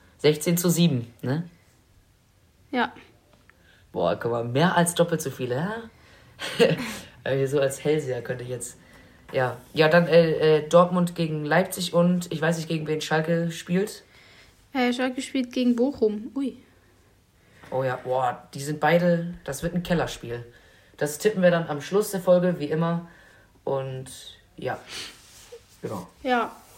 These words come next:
Speaker 2: dann, ähm, würd ich sagen, wo wir grad bei der Bundesliga sind,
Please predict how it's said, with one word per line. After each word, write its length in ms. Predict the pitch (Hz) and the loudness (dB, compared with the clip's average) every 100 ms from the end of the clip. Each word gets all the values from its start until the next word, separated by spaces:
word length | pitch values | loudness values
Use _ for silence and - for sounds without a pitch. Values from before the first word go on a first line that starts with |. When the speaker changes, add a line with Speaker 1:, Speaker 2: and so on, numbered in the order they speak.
| - - - - - 277 | -20 -20 -20 -20 -16 0
Speaker 2:
dann, 420 | 285 285 285 277 - | 2 6 4 4 0
ähm, 300 | 269 262 254 | 2 2 2
würd 100 | 247 | -2
ich 60 | |
sagen, 240 | 254 254 247 180 | 6 6 6 0
wo 140 | 233 | 0
wir 80 | 233 | -2
grad 180 | 262 220 | -2 -2
bei 60 | |
der 100 | 220 | -2
Bundesliga 560 | 214 226 226 240 226 214 | 0 0 0 -2 0 -2
sind, 560 | - 233 302 440 - | 0 4 4 4 -4